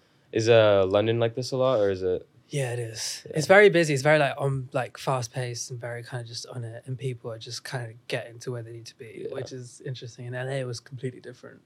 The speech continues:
Speaker 1: Mm-hmm.
Speaker 2: Um, but yeah, London's a lot like this.
Speaker 1: Yeah. Well, you're not originally from London, though, right?
Speaker 2: No, I grew up in India.
Speaker 1: India.
Speaker 2: Um,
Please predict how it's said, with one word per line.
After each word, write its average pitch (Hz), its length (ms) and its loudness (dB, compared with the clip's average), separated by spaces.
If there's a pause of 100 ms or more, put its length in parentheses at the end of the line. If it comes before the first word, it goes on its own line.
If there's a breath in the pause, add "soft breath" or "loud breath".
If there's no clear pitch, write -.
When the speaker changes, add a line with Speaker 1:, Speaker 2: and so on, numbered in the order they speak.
(120)
Speaker 1:
Mm-hmm. 104 240 -10
Speaker 2:
Um, 117 360 -10 (440)
but 135 100 -6
yeah, 123 220 -6 (240)
London's 131 300 -4
a - 20 -6
lot 123 160 -10
like - 140 -12 (100)
this. - 100 -18
Speaker 1:
Yeah. - 260 -12 (100)
Well, 117 100 4
you're 123 220 6
not 151 140 8
originally 107 300 2
from 131 200 -6
London, 104 320 -10
though, - 180 -10 (560 soft breath)
right? - 80 -6
Speaker 2:
No, 131 340 -2
I 135 560 -2
grew 139 140 -2
up 131 120 -6
in 135 60 -8
India. 131 380 -8 (220)
Speaker 1:
India. 107 520 2
Speaker 2:
Um, 123 540 -4